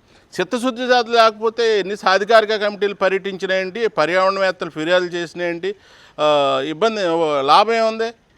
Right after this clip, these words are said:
కొల్లేరు నిజంగా కావాలి. ఎందుకు కావాలి? పర్యావరణం అంతా పాడైపోతుంది. పట్టణాల్లో ఇక్కడ ప-, కాంక్రీట్ జంగిల్ అయిపోయింది ఎక్కడికక్కడ, మొక్కలు లేవు, ఉన్న మొక్కలను కూడా చాలా వరకు కొట్టేశారు.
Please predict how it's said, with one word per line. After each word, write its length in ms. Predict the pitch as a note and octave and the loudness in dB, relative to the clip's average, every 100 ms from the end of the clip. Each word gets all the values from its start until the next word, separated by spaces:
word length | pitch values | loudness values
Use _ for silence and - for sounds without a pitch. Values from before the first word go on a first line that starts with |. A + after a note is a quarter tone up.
| _ _ _ _ _ | _ _ _ _ _
కొల్లేరు 380 | C3+ E3 A3 A3 | -4 4 4 4
నిజంగా 540 | G3 F#3 F#3+ F#3+ A3+ - _ _ - | 0 -2 -2 2 0 0 _ _ -2
కావాలి. 680 | A#2 A#2+ A2+ A2 D3+ A#2+ - _ - | 2 4 2 0 -4 -8 -12 _ -14
ఎందుకు 220 | D#3+ F#3+ | -8 -6
కావాలి? 560 | F3+ E3+ E3 E3 E3 E3+ _ | -4 -2 -2 -6 -12 -18 _
పర్యావరణం 460 | B2+ D3 E3+ E3 D#3 | -6 -2 0 0 -2
అంతా 200 | D3+ E3+ | -6 -8
పాడైపోతుంది. 800 | - C3 C#3+ D3 C3+ - G2+ D#2+ _ _ _ _ | -2 0 0 -4 -8 -8 -12 -14 _ _ _ _
పట్టణాల్లో 640 | B2 C3+ F3 E3+ E3 E3+ G3 | -6 -4 0 2 2 0 -4
ఇక్కడ 160 | D#3 - | -8 -2
ప-, 420 | C3 B2+ B2 A#2+ - _ - A#2+ | 0 2 0 -2 -6 _ -10 -8
కాంక్రీట్ 480 | - D3+ G#3 B3+ | -2 -2 -2 -6
జంగిల్ 280 | G3 G3 D#3 | -2 -2 2
అయిపోయింది 400 | C3 G2+ F#2 E2+ | 0 -2 -10 -6
ఎక్కడికక్కడ, 440 | G#2 - G2 D#2+ D2+ _ _ _ _ _ _ _ | -6 -6 -12 -14 -18 _ _ _ _ _ _ _
మొక్కలు 320 | B2+ C3+ F#3 | -4 0 0
లేవు, 300 | E3 D#3+ A#2 - _ _ _ _ _ | 2 0 -2 -10 _ _ _ _ _
ఉన్న 140 | C3 F3 | -6 -2
మొక్కలను 320 | F3+ F3+ E3+ | -2 -2 -4
కూడా 180 | E3 E3+ | -4 -2
చాలా 180 | D#3 D3+ | -2 0
వరకు 180 | D#3 D3 | -2 -4
కొట్టేశారు. 520 | C3+ B2 B2 - G2 | -8 -8 -12 -14 -16